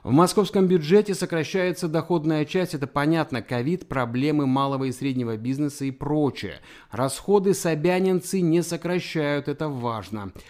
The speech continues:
Появление у Москвы облигаций – это плюс, ещё один нормальный рыночный инструмент оценки работы власти. Понаблюдаем. Умные страны и города всегда берут в долг,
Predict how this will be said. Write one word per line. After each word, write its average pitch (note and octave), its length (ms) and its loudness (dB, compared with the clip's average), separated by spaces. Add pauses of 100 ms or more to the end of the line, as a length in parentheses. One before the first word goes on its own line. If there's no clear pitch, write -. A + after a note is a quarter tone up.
(320)
Появление F3+ 520 6
у F3 80 6
Москвы F3 480 4
облигаций – E3 880 0
это D#3+ 360 -2
плюс, F3+ 400 0
ещё B2 340 0
один D#3 380 2 (280)
нормальный D#3 720 4
рыночный C#3+ 500 2
инструмент C3 560 -2
оценки C#3 400 -4
работы B2 460 -4
власти. B2 720 -4
Понаблюдаем. C3+ 680 -2 (1040)
Умные G3+ 480 6
страны F#3+ 680 2
и E3 40 2
города D#3 520 2
всегда D#3 400 0
берут C3+ 340 0
в A#2 140 -6
долг, C#3 480 0